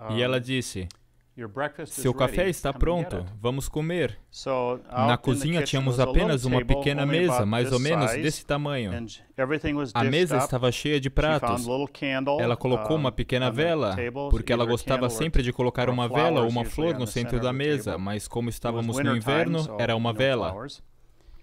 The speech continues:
Speaker 1: A mesa
Speaker 2: And she had
Speaker 1: estava
Speaker 2: dished up her,
Speaker 1: posta e
Speaker 2: and
Speaker 1: minha
Speaker 2: she was
Speaker 1: esposa
Speaker 2: sitting
Speaker 1: estava
Speaker 2: there.
Speaker 1: sentada aqui.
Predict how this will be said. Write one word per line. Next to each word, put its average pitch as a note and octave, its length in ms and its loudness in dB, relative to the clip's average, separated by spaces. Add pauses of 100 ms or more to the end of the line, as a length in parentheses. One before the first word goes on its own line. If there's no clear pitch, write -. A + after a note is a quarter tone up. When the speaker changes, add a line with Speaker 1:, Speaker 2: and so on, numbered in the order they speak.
Speaker 1:
A B2+ 100 2
mesa C3 320 2
Speaker 2:
And C3 40 2
she C#3 120 -4
had C3 80 4
Speaker 1:
estava B2 140 2
Speaker 2:
dished - 120 4
up E3 40 10
her, F3+ 60 8 (100)
Speaker 1:
posta C#3 180 0
e A#2 40 2
Speaker 2:
and A2+ 40 0
Speaker 1:
minha A#2+ 160 2
Speaker 2:
she F3 80 -2
was F3 80 0
Speaker 1:
esposa D3 180 4
Speaker 2:
sitting C3 100 -2
Speaker 1:
estava B2 200 -2
Speaker 2:
there. B2+ 80 0
Speaker 1:
sentada C3 500 -2
aqui. A#2+ 400 -2